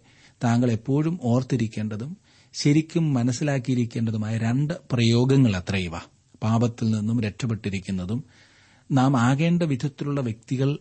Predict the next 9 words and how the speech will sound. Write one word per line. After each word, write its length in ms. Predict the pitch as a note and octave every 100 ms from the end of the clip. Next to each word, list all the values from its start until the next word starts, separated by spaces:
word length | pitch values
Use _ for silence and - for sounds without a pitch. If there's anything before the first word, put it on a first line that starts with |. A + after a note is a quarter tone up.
| - A2+
ആയിരിക്കുന്നതും 920 | A2+ B2+ C3 B2 - A#2+ A2+ B2+ B2+
തമ്മിൽ 280 | G2+ G#2+ C3
വ്യത്യാസമുണ്ട്. 680 | B2 F#2 A#2 A#2+ - G2+ F#2 A2
കാരണം 320 | A#2+ C#3 C#3 - - C#3
നാം 260 | C#3 E3+
ദൈവത്തിനായി 600 | D3 C3+ F3 - D3 D3+
വേർതിരിക്കപ്പെട്ടവരാകുന്നു. 1120 | B2+ A#2+ C#3 C#3 B2+ C3 A#2+ B2 G2 E2 - - _ _ _ _ _ _ _ _ _ _ _ -
നീതീകരണത്തിനായി 880 | F3 G#3 A3+ G#3+ G3+ G3 - F3+ F3
ക്രിസ്തുവിനോട് 800 | F3 - C#3 - F3+ F3 E3+ E3+